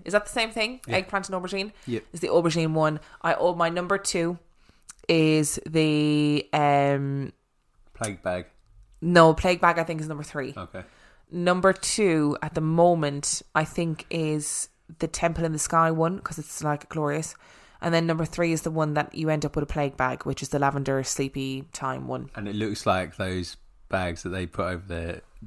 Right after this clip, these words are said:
Speaker 2: noses during plague times with herbs in it, so they didn't smell the dead bodies and the rotting corpses.
Speaker 1: Yeah, it does exactly what it looks like.
Speaker 2: I mean, it's a great marketing tool.
Speaker 1: Number nine. Will Dan ever do another episode where he reads the story? He sounded cool. And that came from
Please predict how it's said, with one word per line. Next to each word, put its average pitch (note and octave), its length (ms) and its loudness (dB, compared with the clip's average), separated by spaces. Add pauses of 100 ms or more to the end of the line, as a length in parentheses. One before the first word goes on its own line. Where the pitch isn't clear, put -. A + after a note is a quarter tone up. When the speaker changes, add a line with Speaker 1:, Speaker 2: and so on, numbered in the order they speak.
(220)
Speaker 2:
noses F2+ 440 -6
during E2+ 260 -6
plague F2 300 -6
times D#2 340 -8
with E2+ 180 -10
herbs E2+ 260 -6
in D#2+ 100 -10
it, D#2+ 180 -12
so E2+ 180 -10
they E2+ 120 -10
didn't E2+ 280 4
smell E2+ 300 -10
the E2+ 80 -10
dead E2 240 -10
bodies E2 260 -8
and F2 100 -12
the E2+ 60 -10
rotting F2+ 260 -10
corpses. - 460 -12 (460)
Speaker 1:
Yeah, G3+ 140 8
it F#3+ 120 4
does G3+ 260 6
exactly F3 360 2
what D#3 80 0
it C#3 80 -4
looks C#3+ 180 -6
like. C#3+ 220 -6 (420)
Speaker 2:
I G#2+ 80 -4
mean, G2+ 140 -4
it's G2 140 -8
a F#2+ 40 -4
great G2+ 240 0
marketing F#2+ 400 -4
tool. E2 260 -12 (460)
Speaker 1:
Number G3+ 240 0
nine. F#3+ 340 0 (380)
Will A#3 300 2
Dan F3 400 2
ever F3+ 240 0
do F#3 160 -2
another E3+ 200 2
episode D#3+ 640 0
where D#3+ 220 -4
he D#3+ 200 -4
reads D3+ 280 -4
the D3 100 -12
story? C#3+ 460 -6
He D3 140 -6
sounded D3 440 -2
cool. C3+ 380 -4
And C#3+ 120 -8
that D#3 160 -2
came D3+ 200 -6
from D3 200 -8